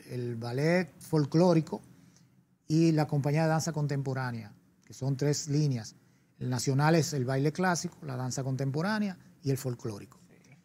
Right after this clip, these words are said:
Speaker 1: Tenemos además la Compañía de los Cantantes Líricos,
Speaker 2: Mm.
Speaker 1: el Coro Nacional,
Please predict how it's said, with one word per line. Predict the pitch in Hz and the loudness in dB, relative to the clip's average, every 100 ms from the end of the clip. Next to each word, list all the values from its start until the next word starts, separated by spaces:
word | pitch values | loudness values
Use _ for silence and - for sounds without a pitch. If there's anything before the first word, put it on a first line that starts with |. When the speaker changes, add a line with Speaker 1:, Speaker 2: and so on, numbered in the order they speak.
| _ - | _ -2
Speaker 1:
Tenemos | 147 170 190 180 | 2 4 6 6
además | 170 165 170 185 - - - - _ _ _ _ _ _ - | 6 6 4 2 0 -4 -6 -12 _ _ _ _ _ _ -4
la | 156 151 | 0 2
Compañía | 165 160 165 | 4 6 6
de | 180 | 4
los | 180 | 4
Cantantes | 160 156 156 151 160 | 2 2 2 2 2
Líricos, | 185 156 - 143 - | 2 0 -4 -14 -8
Speaker 2:
Mm. | 190 160 180 - 135 131 - 165 165 | -8 -8 -10 -10 -12 -12 -14 -8 0
Speaker 1:
el | 147 127 | 0 2
Coro | - 190 180 | 8 10 10
Nacional, | 160 131 165 185 170 175 | 6 2 2 2 0 -6